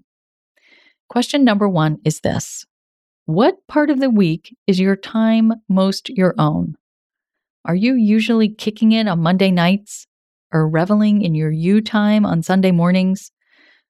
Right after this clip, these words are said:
Those can be good times to treat yourself to something that will help you embody the way you want to be feeling in those moments. Like, if you just want to relax on Monday nights 'cause you're tired on Monday nights,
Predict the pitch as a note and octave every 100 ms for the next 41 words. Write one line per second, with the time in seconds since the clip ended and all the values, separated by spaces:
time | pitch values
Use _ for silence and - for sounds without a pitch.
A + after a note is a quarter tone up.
0 | _ - A#3+ D4 - E4+ D#4+ C#4 - G#3+
1 | A3 F3 F3 - G3 - A3+ A3+ G3+ -
2 | F3 - E3+ D#3 D3+ E3 D#3+ - F3 E3
3 | G#3 A#3+ B3+ A3+ F#3 E3+ E3 G#3 A3+ F#3+
4 | E3 D#3 D#3+ E3+ D#3+ E3 D3 F3+ G3 F#3+
5 | - D#3 D3+ D#3 D#3+ D#3 D3+ - F3 D#3+
6 | - - - - _ _ _ _ E3+ C3+
7 | C3+ A3 - - - - - - - -
8 | F#4+ D#4 G3 F3+ D3+ D3+ D3+ E3 - F#3+
9 | F#3 F#3+ F#3 F#3+ F#3 F#3 F3+ - D#3 -
10 | - C#3+ D#3 E3+ E3+ E3+ E3+ E3+ E3+ E3+
11 | E3+ E3+ -